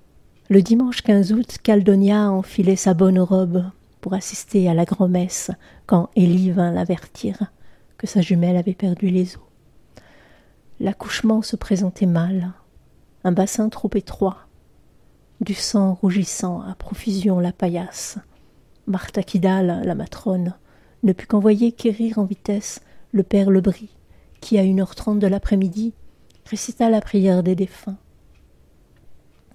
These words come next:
Plus que la mort soudaine d'Eliette, ce qui bouleversa la famille, ce fut l'apparence de la nouvelle-née. Une tête garnie d'épais cheveux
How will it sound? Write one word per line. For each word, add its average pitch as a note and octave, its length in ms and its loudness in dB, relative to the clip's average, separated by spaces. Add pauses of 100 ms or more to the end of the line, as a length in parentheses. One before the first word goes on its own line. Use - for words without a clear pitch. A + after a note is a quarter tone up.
(560)
Plus - 220 -14
que A#3 120 2
la A3 100 4
mort A3+ 260 2
soudaine F#3+ 440 2
d'Eliette, F#3+ 600 0 (200)
ce - 100 -6
qui - 220 -4
bouleversa F#3+ 520 2
la F#3 120 6
famille, F#3+ 320 2
ce - 140 -6
fut - 280 -8 (320)
l'apparence G#3 580 0
de G3 100 4
la F3 140 6
nouvelle-née. F3 680 0 (1500)
Une G3 180 -2
tête G#3+ 400 -2
garnie F#3+ 540 0
d'épais F#3+ 400 -2
cheveux F#3+ 680 -2